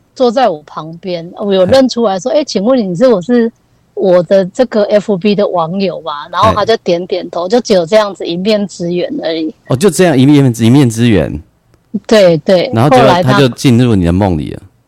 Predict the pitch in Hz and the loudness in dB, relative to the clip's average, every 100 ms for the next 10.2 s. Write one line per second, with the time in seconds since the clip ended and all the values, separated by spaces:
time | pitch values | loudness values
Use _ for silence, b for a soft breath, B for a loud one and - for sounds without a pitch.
0 | _ _ - 262 320 254 180 185 - 254 | _ _ 0 2 4 2 -2 -6 -6 -2
1 | 202 170 - 214 175 - - 98 - 196 | -2 -4 -8 -8 -6 -8 -8 -6 -4 0
2 | 208 - 226 196 233 190 165 165 190 185 | -2 0 0 0 -2 -2 -2 -6 -6 -6
3 | 151 170 - 165 175 180 208 202 147 143 | -8 -12 -6 -6 -6 -8 -10 -4 0 2
4 | 147 104 101 92 95 110 87 104 92 - | 2 0 2 2 0 0 0 0 -2 -4
5 | - 92 90 87 - 78 69 78 82 - | -6 -6 -4 -6 -6 -8 -6 -6 -8 -12
6 | _ _ _ _ _ _ _ _ _ _ | _ _ _ _ _ _ _ _ _ _
7 | _ _ _ _ _ _ _ _ - 240 | _ _ _ _ _ _ _ _ 0 2
8 | 196 247 247 220 185 175 202 - 269 233 | 4 2 2 2 2 2 -2 -2 2 2
9 | 220 - 185 185 226 226 240 180 208 208 | 0 -2 0 2 2 0 -2 -6 -4 -4
10 | 214 | -6